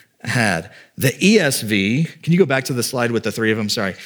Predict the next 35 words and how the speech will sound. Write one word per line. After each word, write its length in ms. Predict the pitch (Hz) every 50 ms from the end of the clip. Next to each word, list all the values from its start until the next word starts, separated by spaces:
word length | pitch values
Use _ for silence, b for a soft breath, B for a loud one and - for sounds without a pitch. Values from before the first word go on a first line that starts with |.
| B B B B
Um, 180 | - 123 123 120
the 100 | 135 -
E 160 | - 190 208 202
S 180 | 175 151 -
V, 180 | 131 127 120 123
and 180 | 127 135 117
so 80 | - -
that's 140 | 147 151 -
the 120 | 185 -
N 80 | - 185
A 140 | 170 147 127
S 140 | 120 -
B. 200 | - - 123 113
In 100 | 104 135
the 60 | 139 139
middle, 200 | 165 185 175 143
instead 240 | 131 - - 190
of 100 | 196 185
saying 200 | - 190 180 175
his 140 | 170 165 147
only 200 | 160 156 156 147
begotten 500 | 127 127 123 113 165 190 247 254 165 143
son, 180 | 127 - 127 123
it 120 | 135 127
says, 180 | - 147 131 127
"For 140 | - - 127
God 260 | 117 131 131 135 139
so 180 | - - 160
loved 280 | 139 135 131 135 135 135
the 80 | 160 147
world 240 | 131 117 113 113
that 120 | 123 120 -
he 160 | - 147 147
gave 300 | 131 135 127 127 127 120
his 360 | 120 123 117 117 117 113 -